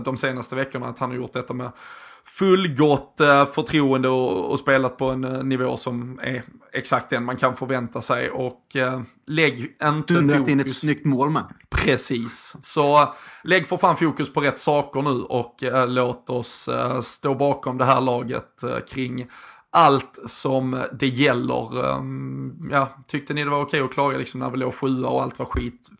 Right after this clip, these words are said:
Speaker 1: Fine, men, eh, sätt fokus på rätt saker. Nu, vi är i tabelltopp, vi leder fortfarande Premier League. Det är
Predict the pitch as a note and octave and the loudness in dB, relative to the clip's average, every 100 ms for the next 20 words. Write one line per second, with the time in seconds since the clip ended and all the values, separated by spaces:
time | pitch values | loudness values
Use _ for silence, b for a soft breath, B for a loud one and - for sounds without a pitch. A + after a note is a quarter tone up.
0 | - C3+ B2 A#2+ A#2 B2 B2+ B2+ C3 C3 | -2 0 0 -2 -6 -2 -2 -2 -4 -6
1 | B2+ B2+ B2+ - - B2+ - B2+ - B2 | -4 -6 -8 -12 -8 -8 -8 -10 -8 -12
2 | - A#2+ - B2 B2 - A#2+ - B B | -8 -10 -8 -8 -8 -8 -12 -12 B B
3 | B B E3 G3+ E3+ C3 C#3 - - C#3 | B B 6 10 8 8 4 4 0 -2
4 | C#3 - D#3 D3 D3 D#3 C#3 C3+ D3+ D3+ | 0 4 6 8 4 2 2 2 0 2
5 | C#3+ C#3 C#3+ C3 - C#3 C3 C3 C3 B2+ | 2 2 0 -2 -2 -2 0 0 -2 -2
6 | B2 B2+ - B2+ B2 C3+ C3+ C3+ E3 E3+ | -6 -8 -8 -10 -4 -2 0 4 6 6
7 | E3+ B2 B B - | 4 -4 B B -10